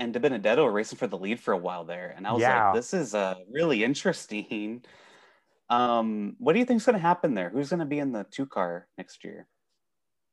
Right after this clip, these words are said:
Speaker 2: Yeah, it's just like, does Penske want DiBenedetto? And I feel like the answer is it doesn't matter, 'cause Cindric's gonna be in that car eventually. So,
Speaker 1: Mm-hmm.
Speaker 2: like, what do they,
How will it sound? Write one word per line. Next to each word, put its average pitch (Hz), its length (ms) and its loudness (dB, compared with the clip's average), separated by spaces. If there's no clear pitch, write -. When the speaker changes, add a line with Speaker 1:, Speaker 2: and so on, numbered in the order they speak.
Speaker 2:
Yeah, 139 280 4
it's 123 260 0
just - 260 -6
like, 143 200 2
does 120 160 -6
Penske 143 440 -6
want 135 280 0
DiBenedetto? 104 800 0
And 98 80 -6
I 95 80 -4
feel 127 320 -4
like 135 240 0
the 139 220 -4
answer 107 640 -2
is 104 600 0
it 107 160 -2
doesn't 127 320 4
matter, 135 380 6
'cause - 260 -4
Cindric's 120 380 -2
gonna 110 240 0
be 104 100 0
in 104 100 2
that 98 140 -2
car 147 280 6
eventually. 95 680 -2
So, 113 1080 6
Speaker 1:
Mm-hmm. 92 300 -6
Speaker 2:
like, 175 300 2
what 214 240 4
do 330 140 6
they, 320 240 2